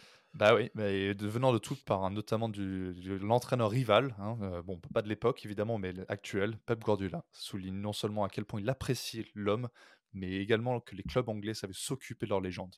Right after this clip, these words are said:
hein. On pense, euh, notamment au statut de Thierry Henry à Arsenal, mais aussi l'intégration de ces légendes dans les, dans les boards, euh, des différents clubs. Bon, Charlton lui-même, il s'est parfaitement occupé de sa succession, créant des écoles de football à travers le pays, hein, les Charlton, euh, Soccer Schools.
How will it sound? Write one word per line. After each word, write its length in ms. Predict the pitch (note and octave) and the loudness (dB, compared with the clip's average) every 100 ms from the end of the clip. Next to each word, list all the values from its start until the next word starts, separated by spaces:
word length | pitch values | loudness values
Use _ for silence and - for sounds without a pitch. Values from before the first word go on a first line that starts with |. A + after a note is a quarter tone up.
| - | -20
hein. 80 | F2+ | -20
On 60 | |
pense, 340 | - F#2+ - F2+ | -14 -14 -12 -12
euh, 140 | E2+ | -14
notamment 400 | F2 F2 G#2 F#2 E2+ | -14 -12 -8 -8 -8
au 120 | G2+ | -10
statut 340 | F#2 G#2 - G#2+ | -8 -6 -6 -4
de 120 | G#2 | -4
Thierry 320 | - G#2 G2+ | -2 0 0
Henry 280 | G2 G#2+ G2+ | 0 0 -2
à 140 | F#2 | -2
Arsenal, 480 | G2 F#2+ - A2 B2 | -2 -4 -4 -2 -2
mais 100 | A2+ | -2
aussi 380 | F#2+ - A2+ G#2 - - _ | -6 -8 -10 -12 -16 -20 _
l'intégration 500 | G#2+ G#2+ G#2+ G#2 - | -4 0 4 4 4
de 80 | A2 | -6
ces 100 | G#2 | -4
légendes 500 | F#2+ G2 G#2 G#2 F#2 | -2 0 0 0 -4
dans 100 | E2+ | -4
les, 180 | D3+ - | -6 -6
dans 120 | - | -4
les 140 | G2 F#2+ | -2 -2
boards, 420 | G2 A2 A#2+ G#2+ - _ _ _ F#2 | 6 8 8 2 -8 _ _ _ -10
euh, 80 | |
des 100 | F2+ | -8
différents 380 | F2 F#2+ F#2 F2+ | -8 -8 -6 -6
clubs. 240 | - F#2+ E2+ _ _ _ _ - | -6 -10 -10 _ _ _ _ 4
Bon, 140 | G#2 | 4
Charlton 300 | - A2 C#3+ | 8 8 8
lui-même, 320 | A#2+ A2 A#2+ | 4 4 2
il 60 | A2+ | 2
s'est 140 | - | -2
parfaitement 380 | G#2 A2 A2 A2+ A#2 | 2 2 2 -2 -2
occupé 360 | - B2+ - | -2 -2 0
de 60 | C3 | 2
sa 80 | G#2 | 0
succession, 640 | - G#2 G#2 - C3+ D3 | -2 -4 -4 -2 -2 -4
créant 300 | - - G#2 | -6 -2 0
des 160 | G2 F#2+ | 0 -2
écoles 240 | - A2 | -2 -2
de 60 | G2+ | -4
football 340 | - G#2+ G#2+ | -6 -2 0
à 120 | - G#2+ | 0 0
travers 260 | - G#2+ | 2 4
le 100 | F#2+ | 2
pays, 320 | - G2 A2 | 0 -2 -2
hein, 80 | G#2+ | -4
les 80 | F2+ - | -6 -4
Charlton, 540 | G2+ F#2+ - G2 F2+ | -4 -2 -6 -6 -6
euh, 100 | F2+ | -8
Soccer 320 | F2 A2+ - | -6 -6 -6
Schools. 320 | G2+ - B2 | -8 -2 -2